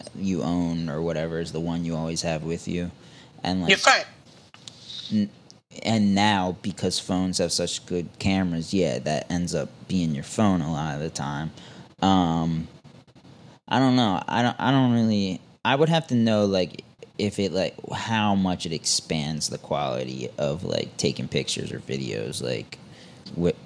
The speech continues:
Speaker 1: as opposed to what your phone does now. 'Cause, like, I'm pretty sure, like, the newest iPhone and probably the newest flagship phones, like, that are Android or whatever,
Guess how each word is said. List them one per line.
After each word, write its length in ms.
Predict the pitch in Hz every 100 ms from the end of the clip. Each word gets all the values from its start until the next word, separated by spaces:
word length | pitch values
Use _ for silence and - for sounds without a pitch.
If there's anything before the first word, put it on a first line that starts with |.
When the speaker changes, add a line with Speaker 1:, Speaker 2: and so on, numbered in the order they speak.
| -
Speaker 1:
as 240 | - 82 78
opposed 240 | - 67
to 60 | 76
what 100 | -
your 80 | -
phone 220 | - 71
does 160 | 65 -
now. 180 | 113 87
'Cause, 180 | 85 82
like, 200 | 85 78 - - - -
I'm 140 | 107 98
pretty 280 | - 156 131
sure, 180 | -
like, 160 | 123 113
the 80 | 90
newest 300 | 95 107 98
iPhone 460 | 92 98 - 92 87
and 100 | 82
probably 240 | 92 95
the 100 | 87
newest 400 | 90 92 90 -
flagship 600 | - 87 85 - 87 78
phones, 560 | - 87 85 85 85 80
like, 320 | 76 76 -
that 140 | 76
are 100 | 76 -
Android 480 | 85 104 92 80 78
or 120 | 78
whatever, 440 | 78 80 78 82